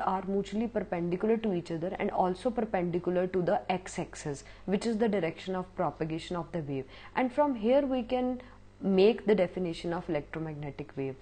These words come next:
Electromagnetic wave is that which contains electric as well as magnetic field, which are mutually perpendicular to each other and also to the direction of propagation of the wave.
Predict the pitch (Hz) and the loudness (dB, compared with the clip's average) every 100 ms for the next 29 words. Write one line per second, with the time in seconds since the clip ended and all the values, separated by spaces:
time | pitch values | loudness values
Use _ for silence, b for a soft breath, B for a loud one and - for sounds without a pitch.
0 | B B 160 165 - 262 262 240 208 214 | B B 0 0 2 2 2 0 0 -2
1 | 214 196 190 196 160 160 165 - 202 - | 0 2 2 0 0 0 -2 -4 -6 -2
2 | 190 175 175 180 160 151 - 240 240 - | -2 0 -2 -2 -2 -2 0 -2 -2 -2
3 | 170 170 202 226 226 202 170 156 143 156 | -2 0 4 4 4 2 0 -2 -4 -6
4 | - 214 214 185 202 196 196 202 - 277 | -2 0 0 0 0 0 2 0 2 2
5 | 285 247 226 190 185 185 196 190 196 226 | 4 4 4 2 2 4 2 2 2 2
6 | 240 214 165 175 185 165 165 170 - 240 | 2 2 2 2 0 2 0 -2 0 2
7 | 220 196 185 170 160 - 175 180 - 170 | 2 2 2 0 -2 -4 -4 -4 0 0
8 | - 175 165 - 170 151 156 175 143 135 | 0 -4 -4 -6 -8 -8 -4 -4 -2 -6